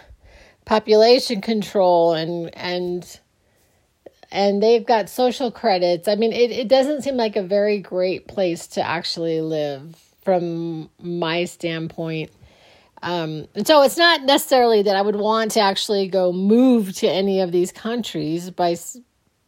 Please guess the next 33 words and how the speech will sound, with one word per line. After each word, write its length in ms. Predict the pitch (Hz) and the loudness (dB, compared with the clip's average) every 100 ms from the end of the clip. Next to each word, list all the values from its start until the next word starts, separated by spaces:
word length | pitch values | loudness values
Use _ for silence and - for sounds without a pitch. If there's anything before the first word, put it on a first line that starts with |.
| - | -16
by 480 | 170 160 165 190 185 | -14 -12 -6 -2 0
any 280 | 190 208 190 | 0 0 0
means. 500 | 175 170 175 180 208 _ _ _ _ _ - - | -2 -4 -6 -10 -18 _ _ _ _ _ -20 -6
You 80 | 202 | 0
know, 140 | 185 | 0
and 120 | 185 | 2
going 340 | 196 220 220 202 | 2 2 4 4
back 240 | 180 185 | 2 2
to 120 | - | -2
Russia, 380 | 185 196 214 202 | 0 2 2 0
I 240 | 180 185 180 | 0 0 -2
just 320 | 196 - - _ - | -6 -10 -18 _ -20
had 220 | - 165 | -16 -12
forgotten, 580 | - 185 190 190 170 185 | -8 -2 2 2 0 -2
and 140 | 180 | -2
I 80 | 180 | -2
need 260 | 185 190 185 | -2 -2 -2
to 160 | 208 | -6
be 440 | 170 196 185 180 165 _ - | -4 0 0 0 -4 _ -4
reminding 960 | 185 190 196 220 226 196 185 180 185 - _ _ _ _ _ _ - - | 0 2 4 4 4 2 2 0 -4 -10 _ _ _ _ _ _ -16 -4
of 240 | 220 202 | -2 0
the 120 | 226 | 0
fact 500 | - 190 180 185 - | 0 0 0 -2 -6
that 540 | 185 175 170 170 170 - _ _ _ _ _ _ _ _ | -2 0 2 0 -4 -14 _ _ _ _ _ _ _ _
they 360 | 202 175 226 233 | -10 2 4 6
do 200 | 240 277 | 2 -2
mercy 520 | 254 226 233 - 226 | 0 0 0 -4 -6
killings 680 | - 233 202 196 180 185 - | -6 -4 -2 -2 -2 -6 -6
for 140 | 202 | -6
gay 280 | 180 185 185 | -2 0 0
people 540 | 185 196 170 151 147 147 | -2 -6 -6 -4 -4 -4
over 280 | 151 143 | -4 -6
there. 360 | 135 120 - | -6 -8 -10